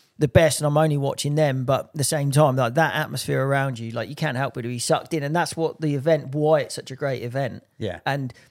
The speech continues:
Speaker 1: you know, even afterwards, like, British fans, you're talking to them, and, you know, they just,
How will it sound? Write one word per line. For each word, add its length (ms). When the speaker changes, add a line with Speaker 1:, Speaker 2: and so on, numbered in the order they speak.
Speaker 1:
you 80
know, 80
even 260
afterwards, 460
like, 160
British 300
fans, 320
you're 60
talking 360
to 100
them, 140
and, 180
you 80
know, 80
they 100
just, 160